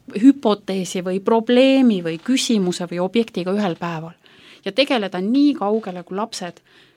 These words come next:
on valmis, võimelised, soovivad minna. Võtaks ühe hüpoteesi, ühe küsimuse, ühe objekti või nähtuse ja hakkaks sellest minema ja teeks pausi siis, kui me ära väsime. Ja niimoodi kulutame selle päeva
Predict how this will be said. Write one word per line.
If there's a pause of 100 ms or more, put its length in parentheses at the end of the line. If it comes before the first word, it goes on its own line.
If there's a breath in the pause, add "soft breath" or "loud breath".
(180 soft breath)
on
valmis, (140)
võimelised,
soovivad
minna. (480)
Võtaks
ühe
hüpoteesi, (180)
ühe
küsimuse,
ühe
objekti
või
nähtuse (480 loud breath)
ja
hakkaks
sellest
minema (420 loud breath)
ja
teeks
pausi
siis,
kui
me
ära
väsime. (360 loud breath)
Ja (240)
niimoodi
kulutame
selle
päeva